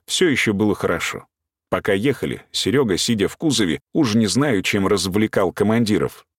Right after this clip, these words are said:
И тут я влез в теплую компанию, так скажем, со своим рылом в калашный ряд. Согласен, несколько погорячился и нарушил правила субординации, просто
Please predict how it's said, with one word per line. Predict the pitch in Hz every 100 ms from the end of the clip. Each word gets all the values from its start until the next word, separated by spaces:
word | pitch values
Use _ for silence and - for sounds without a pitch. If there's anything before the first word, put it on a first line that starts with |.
| _ -
И | 143
тут | 143 220
я | 147 143 151
влез | 110 143 175 127
в | -
теплую | - 139 123 117
компанию, | 101 104 92 90 67 60 50 - _
так | - -
скажем, | - - 143 113 90 -
со | - 127
своим | 113 127 135 123
рылом | 107 117 175 147 117
в | - -
калашный | 117 104 104 107 - 104 87
ряд. | 78 53 _ _ _ _
Согласен, | - 120 113 127 123 110 - - - -
несколько | 135 151 - 110 98
погорячился | 120 107 120 117 - 160 - 190
и |
нарушил | 101 113 160 135 107
правила | 87 - 107 90 85
субординации, | - 98 101 98 120 104 73 - 67 -
просто | - 131 - 107 87